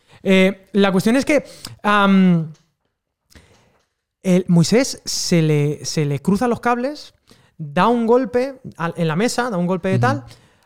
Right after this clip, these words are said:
Speaker 1: aún así sale agua, pero él va a ser juzgado por eso, por no haber sido un buen sacerdote, y la cuestión es, vas a morir.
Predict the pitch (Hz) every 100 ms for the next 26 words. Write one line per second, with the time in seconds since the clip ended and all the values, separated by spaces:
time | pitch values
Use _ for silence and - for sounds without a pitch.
0 | _ 180 185 170 - 262 233 160 214 226
1 | 233 262 240 277 285 _ - 180 190 277
2 | 254 - - _ _ _ _ _ 151 165
3 | 202 247 240 220 - _ - 165 151 151
4 | 196 233 170 160 147 139 240 - 151 160
5 | 180 - 196 175 170 151 170 170 - 156
6 | 123 131 139 185 185 247 - _ _ _
7 | _ _ _ 196 180 165 151 143 135 131
8 | 151 - 175 196 247 - _ _ _ _
9 | _ - 165 156 143 170